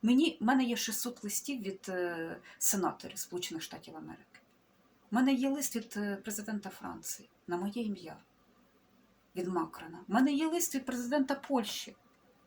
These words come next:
Анджея Дуди на моє ім'я, де він ставиться до мене з великою повагою. У мене є листи від Фіали особисті.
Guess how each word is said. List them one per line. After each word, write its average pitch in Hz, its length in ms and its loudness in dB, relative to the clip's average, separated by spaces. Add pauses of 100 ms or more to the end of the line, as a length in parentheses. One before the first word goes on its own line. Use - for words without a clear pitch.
Анджея 190 400 4
Дуди 165 400 -8 (280)
на 185 100 6
моє 185 240 2
ім'я, 170 360 2
де 175 80 0
він 170 120 -4
ставиться 175 440 0
до 165 80 -8
мене 160 180 2
з - 80 -6
великою 160 280 -8
повагою. 165 420 -10 (340)
У 208 40 10
мене 269 180 10
є 302 140 4
листи 311 340 0
від 277 140 -2
Фіали 220 560 2
особисті. - 720 -4